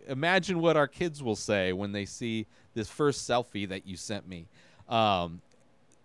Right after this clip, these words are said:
and she sees his response and buys it, buys his save, uh, and, and throws in the bro back at him, um, in which case, you know, Dave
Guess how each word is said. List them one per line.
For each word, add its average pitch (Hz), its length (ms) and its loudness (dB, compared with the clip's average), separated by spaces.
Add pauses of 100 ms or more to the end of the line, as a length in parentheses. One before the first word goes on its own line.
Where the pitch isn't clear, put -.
(160)
and 143 200 0
she 139 500 2 (360)
sees 165 460 2
his 131 240 2
response 117 720 0
and 110 260 -4
buys 117 440 4
it, 98 180 -2 (220)
buys 107 420 4
his 101 160 -8
save, 92 440 -4 (520)
uh, 95 380 -2
and, 107 340 -6
and 110 200 -4
throws 123 440 4
in 113 160 -4
the 107 60 0
bro 107 460 2
back 101 380 0
at 90 80 -2
him, 82 220 -6 (480)
um, 87 640 -6 (240)
in 110 140 -4
which 104 240 -2
case, 95 380 -4
you 98 80 -4
know, 82 400 -6
Dave 90 340 -2